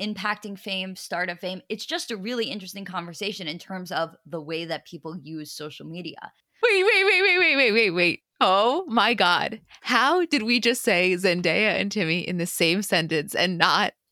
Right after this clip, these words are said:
Speaker 2: talk about Petra?
Speaker 1: 'Cause I've been trying to forget about it.
Speaker 2: Okay, so Julie and I were in Tel Aviv last week, and for the weekend, we went to Petra. My dad had always wanted to go, and we finally had the chance to go, so we went, all of us together. And we're there. I mean, it's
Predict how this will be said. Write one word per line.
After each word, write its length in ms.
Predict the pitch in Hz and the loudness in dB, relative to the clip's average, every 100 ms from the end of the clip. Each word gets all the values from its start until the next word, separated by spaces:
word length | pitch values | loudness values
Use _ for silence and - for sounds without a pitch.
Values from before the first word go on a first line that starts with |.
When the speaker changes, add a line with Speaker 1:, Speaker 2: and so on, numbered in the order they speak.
| - | -2
Speaker 2:
talk 240 | 233 202 | 0 0
about 240 | 208 185 - | 2 0 0
Petra? 500 | 156 - 143 147 - _ _ _ _ _ _ _ - | -4 -2 -2 -2 -6 _ _ _ _ _ _ _ -16
Speaker 1:
'Cause 160 | 220 | -4
I've 140 | 220 196 | -2 -2
been 100 | 196 | -4
trying 220 | 196 175 | -4 -4
to 80 | 170 | -4
forget 280 | 160 156 | -4 -4
about 240 | 151 131 - | -4 -8 -10
it. 180 | - - _ _ _ _ _ | -14 -18 _ _ _ _ _
Speaker 2:
Okay, 200 | 196 147 | -2 0
so 200 | - 156 | 0 -2
Julie 360 | 151 175 196 247 | 0 0 2 2
and 80 | |
I 260 | 175 151 151 | 2 0 -2
were 220 | 143 151 | -2 -2
in 160 | 147 151 | -2 -2
Tel 260 | 170 151 | -4 -4
Aviv 260 | 147 139 135 | -4 -6 -4
last 300 | 92 180 - | -6 -8 -10
week, 280 | - 185 - | -10 -12 -10
and 140 | 156 156 | -8 -4
for 120 | 160 | -4
the 120 | 170 | -2
weekend, 420 | 208 269 175 160 | -2 0 0 0
we 140 | 160 151 | 0 -2
went 180 | 147 | -4
to 80 | - | -6
Petra. 500 | - 180 - - - - - _ | -8 -8 -8 -8 -10 -14 -20 _
My 80 | - | -4
dad 180 | 151 156 | -2 0
had 120 | 165 | -2
always 260 | 147 156 147 | -2 -2 -2
wanted 280 | 147 151 | -4 -6
to 100 | - | -6
go, 320 | 147 139 139 - | -6 -6 -6 -8
and 280 | 147 147 143 | -10 -8 -10
we 80 | 160 | -8
finally 360 | 165 151 151 | -4 -2 -2
had 120 | 156 - | -4 -4
the 60 | |
chance 340 | - 151 165 - | -6 -6 -6 -8
to 80 | |
go, 200 | - - | -8 -8
so 200 | - 147 | -8 -6
we 220 | 143 156 143 | -6 -4 -4
went, 240 | 139 - | -4 -6
all 140 | 139 | -6
of 60 | - | -6
us 160 | 160 - | -8 -8
together. 420 | - - - 50 - - - - - | -8 -10 -10 -14 -16 -16 -16 -16 -6
And 100 | 214 | 0
we're 160 | 220 | 2
there. 140 | 240 202 | 4 2
I 60 | |
mean, 120 | 180 | 2
it's 160 | 180 - | -2 -4